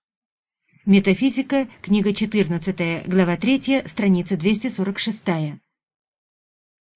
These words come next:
Аристотель вернул числа и вещи, но не по-пифагорейски, не путем наивного отождествления того и другого.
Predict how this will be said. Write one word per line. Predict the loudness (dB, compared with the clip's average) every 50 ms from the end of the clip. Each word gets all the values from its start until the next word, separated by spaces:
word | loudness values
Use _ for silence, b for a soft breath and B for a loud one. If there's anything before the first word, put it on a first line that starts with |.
| _ _ _ _ _ 0
Аристотель | 2 4 4 4 2 2 2 2 2 2 2 -2 -2 -2 -4 _ _ _ _ b b b b b
вернул | 2 4 4 6 6 8 6 6 6 4 2 0 b b b b b
числа | 0 4 4 4 4 4 -2 -4 -4 -4 -6 -8 -4
и | -2 -2 0
вещи, | 2 0 0 0 -4 -8 -10 -10 -12 -14 -14 _ B B B B
но | 4 6 6 8
не | 6 6 6 4 2 -2
по-пифагорейски, | -2 0 2 4 4 4 4 2 2 2 2 2 2 2 2 2 2 0 0 -2 -6 -12 -12 -10 -10 -10 -12 B B B
не | B 6 6 6
путем | 6 4 2 2 4 4 4 4 4
наивного | 4 4 4 4 4 4 4 4 2
отождествления | 2 0 0 0 0 0 2 2 0 -2 0 0 2 2 4 6 6 4 4 2
того | 2 0 0 0 2 0 0
и | 0 0 0
другого. | 0 2 0 0 2 2 0 0 0 -4 -6 -8